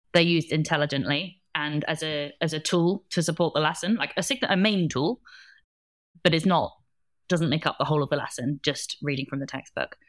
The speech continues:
And they're not, the lessons aren't scripted. I went, not in any of the countries that I went to, the lessons weren't scripted.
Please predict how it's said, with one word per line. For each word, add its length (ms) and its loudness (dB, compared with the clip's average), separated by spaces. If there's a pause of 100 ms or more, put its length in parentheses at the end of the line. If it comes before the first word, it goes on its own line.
(720)
And 140 6
they're 80 4
not, 200 2
the 60 4
lessons 300 4
aren't 160 0
scripted. 560 -2 (100)
I 60 0
went, 160 2
not 260 0
in 120 0
any 160 0
of 40 0
the 60 0
countries 380 -2
that 100 0
I 80 2
went 220 0
to, 160 0
the 80 -2
lessons 320 0
weren't 200 0
scripted. 420 -4